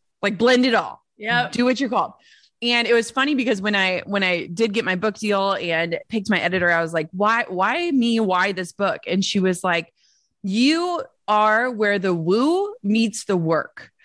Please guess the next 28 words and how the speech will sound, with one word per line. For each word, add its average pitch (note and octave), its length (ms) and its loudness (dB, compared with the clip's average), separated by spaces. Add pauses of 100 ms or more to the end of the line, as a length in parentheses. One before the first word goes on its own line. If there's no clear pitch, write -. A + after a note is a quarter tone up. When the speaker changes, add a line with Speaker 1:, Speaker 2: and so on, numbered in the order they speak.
(220)
Speaker 1:
where A3 480 2
Speaker 2:
Ah. B3 120 -4
Speaker 1:
the G#3 100 -4
visions C4 800 -2
are A3 180 0
backed G#3 420 -2
up G#3 220 -2
by F#3 200 -2
the F3+ 300 -8
action. F#3+ 720 -4 (480)
And A#3+ 420 2
you A#3 280 2
blend C4 680 0
these A#3 240 -4
two C#4 300 2
things C#4+ 400 0
that A#3 120 0
have G3+ 100 -2
become A3 380 -2
so C4+ 380 0
polarizing F#3+ 1040 0 (340)
in B3+ 160 2
a B3 100 4
way A3 600 2
that G3 240 0
makes B3+ 460 -4
it G#3+ 220 0 (140)
actually A3+ 880 0